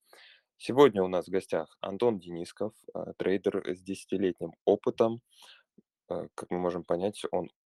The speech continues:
очень давно на финансовых рынках, и он нам поможет разобраться в текущей ситуации, что делать нам,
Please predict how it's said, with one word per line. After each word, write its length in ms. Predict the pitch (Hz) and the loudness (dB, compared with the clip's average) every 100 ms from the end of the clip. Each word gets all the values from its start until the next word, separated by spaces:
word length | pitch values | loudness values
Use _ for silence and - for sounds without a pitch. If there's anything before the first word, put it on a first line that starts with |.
| - | 2
очень 300 | 95 98 92 | 2 2 -4
давно 220 | 90 92 | -2 -2
на 100 | 85 | -4
финансовых 540 | - 90 87 87 - - | 0 0 2 -6 -6 0
рынках, 460 | 135 143 127 - _ | 0 0 -8 -8 _
и 140 | 190 - | -2 2
он 180 | 113 | 2
нам 120 | 110 95 | 2 -2
поможет 360 | 95 101 - | 0 0 0
разобраться 480 | - 80 - 92 - | -6 -2 4 4 2
в 40 | - | -12
текущей 360 | - - - 85 | -8 -6 -6 -8
ситуации, 520 | - 110 143 - 87 | 4 6 6 2 -6
что 340 | - 117 127 | 0 2 2
делать 360 | 92 98 85 - | 2 2 2 0
нам, 240 | 107 131 | 2 2